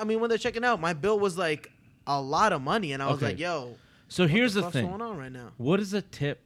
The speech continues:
Speaker 2: and what is a gratuity, and what is a service charge,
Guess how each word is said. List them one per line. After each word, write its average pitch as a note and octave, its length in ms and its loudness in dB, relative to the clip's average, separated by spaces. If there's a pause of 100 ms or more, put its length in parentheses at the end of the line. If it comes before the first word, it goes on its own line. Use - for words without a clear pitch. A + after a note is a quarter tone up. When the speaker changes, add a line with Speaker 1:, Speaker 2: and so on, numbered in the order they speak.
(200)
Speaker 2:
and B2+ 180 -2
what B2+ 120 -2
is B2 140 -8
a B2 60 -4
gratuity, A2+ 720 -4
and A2+ 200 -4
what A2 140 -4
is G#2 120 -8
a G#2 100 -10
service F2 440 -12
charge, - 280 -18